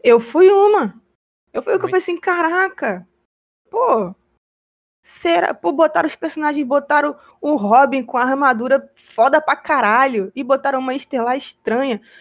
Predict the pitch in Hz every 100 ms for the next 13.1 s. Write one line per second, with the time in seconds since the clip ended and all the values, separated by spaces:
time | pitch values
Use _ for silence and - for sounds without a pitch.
0 | - 320 320 370 415 403 - 330 320 302
1 | 285 277 - 262 247 233 262 254 220 220
2 | 208 202 185 202 208 294 - 302 - -
3 | 294 - - 311 247 330 403 - 330 339
4 | 392 302 269 320 370 - 339 440 294 -
5 | 226 208 175 170 _ _ _ _ - -
6 | - - 202 180 175 165 143 139 143 147
7 | 143 143 135 139 139 139 302 320 359 370
8 | 403 339 269 370 359 - 302 254 240 233
9 | - 262 311 311 370 - 359 359 320 330
10 | 311 269 269 285 226 202 220 262 285 262
11 | 220 247 262 262 247 233 214 233 269 247
12 | 226 285 - _ _ _ - 262 269 269